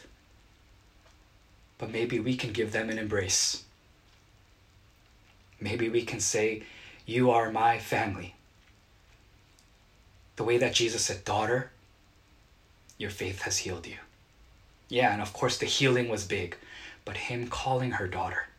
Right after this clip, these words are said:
reaffirming her identity.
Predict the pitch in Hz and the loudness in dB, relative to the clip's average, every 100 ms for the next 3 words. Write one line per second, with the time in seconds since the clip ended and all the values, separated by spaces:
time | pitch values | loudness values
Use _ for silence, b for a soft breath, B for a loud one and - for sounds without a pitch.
0 | _ - - _ _ _ _ - - - | _ -20 -20 _ _ _ _ -20 -20 -20
1 | - _ - 95 120 127 - 123 120 113 | -20 _ -14 -2 -2 0 0 0 0 -2
2 | 110 98 92 90 92 87 - | 0 -2 -4 -6 -8 -10 -12